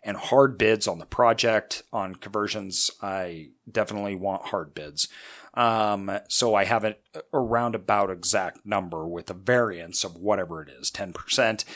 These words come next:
that I can come in and say, "Okay, this is where we're gonna be at." Then I have to do comps. And, and comps may say, seem easy, but they're not. Because in a lot of areas in the United States, yeah, in major metropolitan areas and downtown,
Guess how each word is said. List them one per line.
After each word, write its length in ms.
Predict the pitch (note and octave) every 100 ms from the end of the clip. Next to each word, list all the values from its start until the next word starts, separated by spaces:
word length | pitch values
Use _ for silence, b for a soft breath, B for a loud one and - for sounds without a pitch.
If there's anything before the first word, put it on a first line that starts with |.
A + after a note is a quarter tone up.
| B B _
that 120 | A2+
I 140 | G#2 G#2+
can 140 | G#2
come 200 | G2+ G#2
in 120 | F#2+
and 120 | F#2+ -
say, 140 | G2
"Okay, 200 | F#2 F#2+
this 160 | F2+ -
is 120 | -
where 100 | F#2
we're 60 | F#2+
gonna 100 | F2+
be 120 | E2+
at." 180 | D#2+ - B B B A#2+
Then 240 | B2+ B2+
I 100 | A#2
have 260 | G#2 G#2+ -
to 260 | A2 G2+ F2+ _
do 220 | A2 A2 G#2+
comps. 580 | - D#3+ - - - -
And, 160 | C3 C3
and 200 | C3+ -
comps 340 | D3+ A3+ -
may 120 | D3
say, 400 | C3+ - A#2 G#2+ _ -
seem 360 | - A2+ G#2 -
easy, 640 | B2+ B2+ B2 - C#2 - -
but 220 | C3+ C3+
they're 80 | C#3
not. 560 | C3 B2+ D2+ B1+ - - b b b b b
Because 300 | C#3 C#3 B2+ -
in 120 | C3
a 80 | A#2
lot 300 | A#2+ C#3 D#3
of 140 | A#2+
areas 540 | B2+ C3+ A2 G2+ G2
in 60 | G#2
the 80 | G2+
United 340 | F#2+ G#2 F#2+
States, 360 | - C#3 C#3 -
yeah, 200 | G#3 F#3
in 160 | C3+ C#3
major 240 | F3 D3+
metropolitan 520 | C#3+ - - A#2+ A#2
areas 260 | A2+ A#2+ A#2
and 100 | G2+
downtown, 580 | G#2 G#2+ - G#2 G#2+